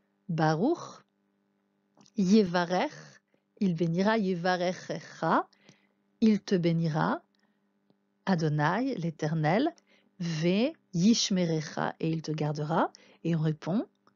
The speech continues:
Ken, Yehi Ratson, oui, que ce soit sa volonté. On est toujours dans le futur, Yaher, qu'il éclaire, l'Éternel, Adonai, Panav, ses visages,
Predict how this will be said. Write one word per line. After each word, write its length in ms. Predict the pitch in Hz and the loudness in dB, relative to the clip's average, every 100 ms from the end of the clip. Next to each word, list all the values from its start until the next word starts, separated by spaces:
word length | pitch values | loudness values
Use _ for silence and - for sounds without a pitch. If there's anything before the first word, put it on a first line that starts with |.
| _ _ _ _ _ _ _ _ - _ _ _ _ _ - - _ _ _ _ - | _ _ _ _ _ _ _ _ -20 _ _ _ _ _ -20 -20 _ _ _ _ -4
Ken, 440 | - 156 196 320 349 _ - | 2 4 4 0 -4 _ -4
Yehi 320 | 175 170 226 | 2 4 6
Ratson, 600 | 214 208 - 160 170 170 | 4 0 -2 0 0 -2
oui, 240 | - 170 208 | -4 -2 -2
que 140 | - | -4
ce 160 | 165 - | -8 -8
soit 240 | - 185 | -6 -6
sa 160 | 175 160 | -4 -2
volonté. 640 | 156 147 147 - 220 370 - - - - | -2 -2 -4 -2 -2 -2 -8 -20 -14 0
On 80 | |
est 140 | 185 196 | 2 2
toujours 260 | - 208 | 2 0
dans 100 | 180 | 2
le 100 | 165 | 0
futur, 500 | 147 - 156 - 240 | -2 -6 -10 -2 2
Yaher, 920 | 220 170 175 160 - 180 269 262 180 156 - _ _ _ | 2 4 2 0 -2 0 2 2 0 -4 -8 _ _ _
qu'il 240 | - 202 175 | 0 2 2
éclaire, 600 | - 165 160 247 285 160 - _ _ | 2 2 2 0 -2 -4 -10 _ _
l'Éternel, 840 | - 156 151 156 156 147 185 220 208 - | -2 -2 0 0 2 2 2 2 0 -6
Adonai, 680 | 165 151 147 147 185 220 - - - _ - | -2 0 2 2 2 0 -4 -16 -20 _ 0
Panav, 680 | 180 180 170 160 165 160 165 - _ _ _ _ _ _ _ _ _ _ | 2 2 2 2 0 -6 -10 -14 _ _ _ _ _ _ _ _ _ _
ses 640 | - - 175 160 156 156 | -12 -2 0 2 2 0
visages, 640 | 151 170 160 170 214 247 | 0 0 2 2 0 -4